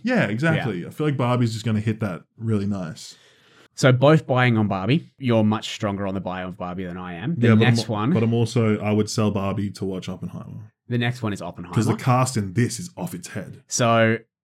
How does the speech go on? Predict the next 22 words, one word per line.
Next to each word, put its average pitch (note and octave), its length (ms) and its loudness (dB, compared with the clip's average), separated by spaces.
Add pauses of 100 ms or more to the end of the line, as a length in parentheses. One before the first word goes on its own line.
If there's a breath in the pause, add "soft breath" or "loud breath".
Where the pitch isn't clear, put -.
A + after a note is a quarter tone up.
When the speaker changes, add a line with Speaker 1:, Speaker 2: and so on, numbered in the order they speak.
(120)
Speaker 2:
Oppenheimer, C3 540 2 (200)
the A#2+ 160 0
story B2+ 320 4
of A2 60 2
American A#2+ 360 4
scientist A2 500 -2 (140)
J. A2 280 0
Robert G#2 260 -4
Oppenheimer G#2 540 -6
and G2 100 -8
his G2+ 160 -8
role A#2 240 -2
in G#2+ 80 0
the G2+ 60 -4
development F#2 600 -8
of F#2 280 -10
the G#2 120 -4
atomic G2 300 -8
bomb. A2+ 360 -6
Speaker 1:
R G2+ 120 -8
D F#2+ 140 -10
J. G2 320 -10